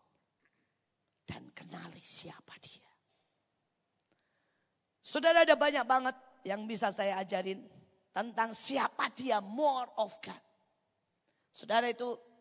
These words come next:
sampai, ya kadang-kadang nih ya, kalau di rumah atau di tempat ibadah, pada saat hadirat Tuhan turun,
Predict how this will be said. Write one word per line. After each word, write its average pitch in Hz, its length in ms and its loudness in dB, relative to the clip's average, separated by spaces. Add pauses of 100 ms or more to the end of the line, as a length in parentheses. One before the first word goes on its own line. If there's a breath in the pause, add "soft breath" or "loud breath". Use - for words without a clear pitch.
(220)
sampai, 208 480 -4 (800)
ya 185 160 -6
kadang-kadang 214 560 -2
nih 196 80 -4
ya, 185 80 -4
kalau 190 240 -6 (320)
di 220 160 -6
rumah 202 400 -4 (160)
atau 214 240 -6
di 190 160 -10
tempat 190 400 -8
ibadah, 185 520 -8 (1000)
pada 208 240 -14
saat - 320 -10
hadirat 214 480 -12
Tuhan 208 400 -10
turun, 202 480 -12